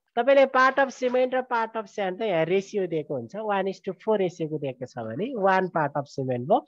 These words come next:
फोर part of sand भयो। तर मोटार भोल्युम कति लिने त? मोटार भोल्युम दिएको छ हामीलाई, यो बाह्र एमएम थिक भनेपछि यो भोल्युम हो होइन, थिकनेस हो। हन्ड्रेड स्क्वायर मिटर भनेको छ, यो भोल्युम हो होइन, यो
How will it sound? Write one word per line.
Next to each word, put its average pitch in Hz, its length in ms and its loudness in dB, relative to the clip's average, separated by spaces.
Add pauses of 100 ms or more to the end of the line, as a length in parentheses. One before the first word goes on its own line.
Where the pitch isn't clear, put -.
फोर 233 280 4 (360)
part 131 200 -2
of 160 160 -2
sand 147 280 -2
भयो। 104 220 -8 (520)
तर 269 220 6
मोटार 277 440 4
भोल्युम 165 300 -2
कति 269 260 -2
लिने 143 280 -2
त? 113 140 -6 (960)
मोटार 233 320 2
भोल्युम 175 300 0
दिएको 220 240 2
छ 220 100 -2
हामीलाई, 202 380 0 (240)
यो 202 120 0
बाह्र 226 260 4
एमएम 240 380 2
थिक 220 260 -12
भनेपछि 131 340 -4
यो 175 80 2
भोल्युम 156 300 0
हो 208 100 0 (800)
होइन, 143 260 2
थिकनेस 165 500 -2
हो। 101 120 -10 (560)
हन्ड्रेड 196 320 2
स्क्वायर 262 380 2
मिटर 254 300 0
भनेको 135 260 -2
छ, 147 100 -8
यो 185 180 0
भोल्युम 175 320 -2
हो 214 80 -2 (760)
होइन, 123 200 -10
यो 120 200 -10